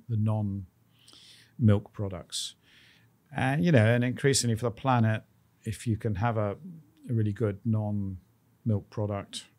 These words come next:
fermented food, we should be switching to it. You know, we shouldn't be encouraging keeping,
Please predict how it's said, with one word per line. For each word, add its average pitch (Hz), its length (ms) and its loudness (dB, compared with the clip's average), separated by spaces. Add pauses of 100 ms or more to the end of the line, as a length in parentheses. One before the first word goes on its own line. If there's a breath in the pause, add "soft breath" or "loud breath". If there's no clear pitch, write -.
(800 loud breath)
fermented 104 520 2
food, 104 400 -2 (180)
we 113 100 -2
should 113 180 -4
be 107 80 -4
switching 110 400 -6
to 82 180 -14
it. 82 140 -12 (680)
You 101 80 -6
know, 95 180 -10 (1300 loud breath)
we 113 120 -2
shouldn't 113 300 0
be 104 120 -6
encouraging 98 800 -8 (920)
keeping, 101 500 -4